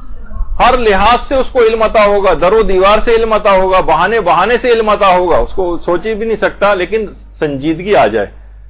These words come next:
कि मुझे इल्म हासिल करना है और अपना एक एम इंसान जो है वो बना ले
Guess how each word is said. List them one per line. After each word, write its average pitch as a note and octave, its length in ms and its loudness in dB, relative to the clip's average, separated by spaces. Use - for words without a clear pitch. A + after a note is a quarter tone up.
कि D3+ 120 -4
मुझे C#3+ 240 -2
इल्म D3+ 220 0
हासिल D#3+ 300 -2
करना C#3+ 300 -2
है E3 60 -2
और D#3+ 100 2
अपना C#3+ 240 -2
एक D3+ 180 -6
एम E3 260 -2
इंसान C#3 380 -2
जो B2+ 80 -2
है C#3+ 80 0
वो D3 140 2
बना G#2+ 260 0
ले F2 220 -12